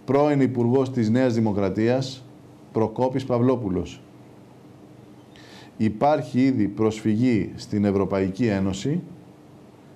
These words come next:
εναντίον του έμφυα και η σχετική διαδικασία είναι σε πλήρη εξέλιξη στις Βρυξέλλες. Υπογραφή, όνομα ολογράφος, αλφα φι μη από κάτω,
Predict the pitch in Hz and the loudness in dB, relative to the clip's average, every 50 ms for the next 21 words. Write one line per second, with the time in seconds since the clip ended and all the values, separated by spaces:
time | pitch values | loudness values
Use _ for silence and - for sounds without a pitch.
0 | - - - - - - - - - - 113 117 117 110 104 101 110 131 139 135 | -20 -20 -20 -20 -20 -20 -20 -20 -8 -2 0 0 2 2 2 2 2 2 2 2
1 | 117 98 104 104 101 101 95 101 - 113 117 139 165 - - - - - - - | 2 0 0 0 0 0 -2 -2 -2 -2 -2 -2 -4 -6 -12 -18 -20 -20 -20 -20
2 | - - - - - - - - - - 123 127 123 117 120 117 123 110 107 107 | -20 -20 -20 -20 -20 -20 -20 -20 -6 -2 0 0 0 0 0 0 0 0 -2 -2
3 | 110 151 151 151 147 135 120 110 107 107 107 101 101 - - 135 135 143 156 160 | -2 0 0 2 2 2 2 2 0 0 -2 -2 -4 -4 -2 0 0 0 0 0
4 | 156 - - - - - - - - - - - 127 135 135 127 117 123 - 113 | -4 -6 -12 -20 -20 -20 -20 -20 -20 -20 -8 -4 -2 0 2 0 0 0 -2 -4
5 | 110 120 139 151 147 139 120 107 - - 135 131 139 143 147 143 - - 135 135 | -2 0 2 2 4 2 2 0 -2 -2 0 0 0 0 -2 -2 -4 -6 -4 -2
6 | 127 123 123 120 120 - 127 110 95 90 95 - - - - - - - - - | 0 0 0 0 0 0 0 0 0 -2 -4 -6 -12 -18 -20 -20 -20 -20 -20 -20
7 | - - - - - - - - - - - - - - - - - - - - | -20 -20 -20 -20 -20 -20 -20 -20 -20 -20 -20 -20 -20 -20 -20 -20 -20 -20 -20 -20
8 | - - - - - - - - - - 92 87 101 92 92 92 87 - 104 113 | -20 -20 -20 -20 -20 -20 -20 -18 -12 -10 -6 -4 -2 0 0 0 0 0 -2 -2
9 | 135 151 - - - - - - - - - - - - - - 107 120 123 117 | -2 -4 -6 -10 -16 -20 -20 -20 -20 -20 -20 -20 -20 -12 -4 0 0 2 2 2
10 | 110 104 98 95 92 90 98 110 117 120 - 160 165 165 - - - - - - | 2 2 2 0 0 0 0 0 -2 -2 -4 -4 -6 -6 -10 -16 -20 -20 -20 -20
11 | - - - - - 127 143 147 147 - 127 123 143 135 135 135 120 101 87 92 | -20 -20 -12 -4 0 0 0 0 -2 -6 -6 -4 -2 0 0 2 0 0 -2 -2
12 | 87 87 87 85 - | -4 -4 -6 -6 -6